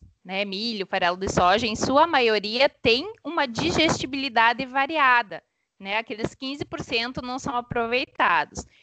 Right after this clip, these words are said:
E des-, dessa forma, não são aproveitados pelos animais, né? Eles não conseguem usar aqueles quinze por cento. Então, produtos fibrosos e proteicos que são mal digeridos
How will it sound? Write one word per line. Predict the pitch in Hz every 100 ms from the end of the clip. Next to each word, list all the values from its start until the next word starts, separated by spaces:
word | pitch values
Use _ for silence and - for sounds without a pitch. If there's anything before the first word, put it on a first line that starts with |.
| _ _ _ -
E | 247 247 247 220
des-, | 214 233 -
dessa | 233 247 370
forma, | - 220 226 285 359
não | 370 277
são | - 240
aproveitados | 269 285 294 339 233 302 262 - - _ _
pelos | - 240 254
animais, | 262 254 453 226 180 202
né? | 196
Eles | 190 226
não | 220
conseguem | 262 - 240 247 302
usar | 392 427 254 190 185 _ -
aqueles | 190 196 190 -
quinze | 208 190
por | - 202
cento. | - 175 - _ _ _ _ _ -
Então, | 240 285
produtos | 302 339 277 330 453 440 480 -
fibrosos | - 269 208 214 226 269 254 240 208 202 -
e | - 220
proteicos | - 240 - 196 196 - 170 - - _ _ - 208 _
que | 233
são | - 233
mal | 233 214 196 277
digeridos | 285 214 208 196 175 185 269 262 202 -